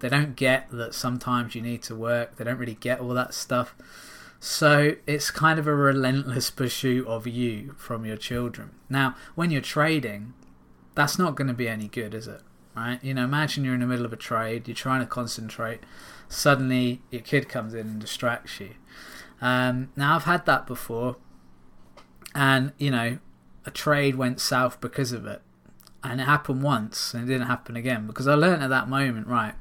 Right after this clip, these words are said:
if I'm trading, he's out of the room. He's totally out of the room, um, you know. And the thing is as well, if you've got a partner, and this is your time you're trading,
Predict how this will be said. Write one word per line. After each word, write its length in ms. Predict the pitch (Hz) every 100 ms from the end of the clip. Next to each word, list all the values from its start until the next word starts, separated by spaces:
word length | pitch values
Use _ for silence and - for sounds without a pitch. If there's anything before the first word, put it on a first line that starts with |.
| - -
if 120 | 120
I'm 180 | 135 135
trading, 560 | 143 147 123 110 127 - - - - - - - -
he's 200 | 127 127
out 200 | 135 135
of 60 | 117
the 80 |
room. 340 | 120 131 107 - - _ -
He's 200 | 120 -
totally 360 | 147 156 135
out 180 | 131 127
of 40 |
the 80 | 117
room, 340 | 110 107 113 139 - - - - -
um, 500 | 117 113 117 117 120
you 120 | 123 123
know. 260 | 107 104 - _ -
And 200 | 160 180 - - -
the 80 | 180
thing 220 | 240 233
is 180 | 214 196
as 160 | 151
well, 180 | 151 113
if 120 | 113
you've 180 | 135 135
got 180 | 180 156
a 60 |
partner, 640 | 139 127 131 123 117 101 101
and 140 | 120
this 160 | 135 -
is 160 | 131 127
your 140 | 120
time 340 | - 127 120
you're 100 | 110
trading, 640 | 107 - 123 123 107 104